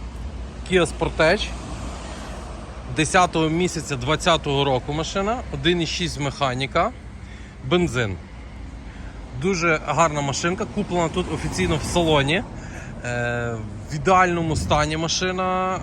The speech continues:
має пробіг сімнадцять тисяч кілометрів, підтверджених, е, по офіціалу, жодних питань. Показуємо автомобіль. Я вам по колу покажу, обійду його. Ось бачите, вона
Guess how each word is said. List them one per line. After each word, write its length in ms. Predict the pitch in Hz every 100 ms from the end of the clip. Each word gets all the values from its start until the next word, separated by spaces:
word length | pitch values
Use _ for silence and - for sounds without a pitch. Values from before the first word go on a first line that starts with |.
| 147
має 300 | 151 160 160
пробіг 400 | - 170 160 185
сімнадцять 580 | - 170 165 165 143 147
тисяч 380 | - 143 135 -
кілометрів, 680 | 139 143 131 131 139 165 202 - - -
підтверджених, 800 | 160 143 151 123 131 131 160 185 -
е, 180 | 202 196 190
по 80 | 165
офіціалу, 760 | 139 143 131 156 156 170 196 202 - - -
жодних 440 | 113 151 175 160
питань. 420 | - 143 - 104 92 - - - - - - - - - -
Показуємо 600 | - 110 143 151 139 131
автомобіль. 520 | 113 - 123 110 101 98
Я 80 | 113
вам 120 | 113
по 140 | 107 -
колу 240 | 285 285
покажу, 400 | 202 165 147 120
обійду 360 | 123 131 - -
його. 200 | - - - - - - - - - - - -
Ось 160 | 113 101
бачите, 280 | 170 -
вона 120 | 120